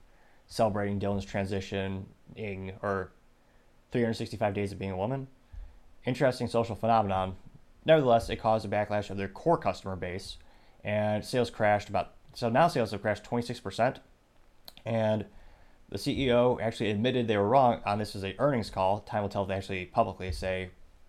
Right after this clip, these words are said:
"We made a mistake by alienating all of our current incumbent customers." But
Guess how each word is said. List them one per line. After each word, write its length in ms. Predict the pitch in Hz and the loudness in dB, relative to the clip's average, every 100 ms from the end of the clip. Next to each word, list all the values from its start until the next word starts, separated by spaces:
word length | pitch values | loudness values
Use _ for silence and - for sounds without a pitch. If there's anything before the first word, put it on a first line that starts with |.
| - - | -16 -10
"We 100 | 127 | -4
made 160 | 120 113 | -2 -2
a 20 | |
mistake 260 | 101 - 110 | -2 -2 -2
by 120 | 98 | -4
alienating 520 | 101 104 101 98 98 95 | -4 -4 -2 -2 -2 -2
all 100 | 95 | -2
of 60 | |
our 80 | 92 | -4
current 240 | - 98 | -6 -8
incumbent 340 | 101 - 95 98 | -8 -10 -12 0
customers." 640 | 147 139 135 131 131 - - - - - - _ _ _ _ _ - - | 2 2 -2 -4 -4 -8 -18 -20 -20 -20 -20 _ _ _ _ _ -14 2
But 320 | 120 117 | 4 4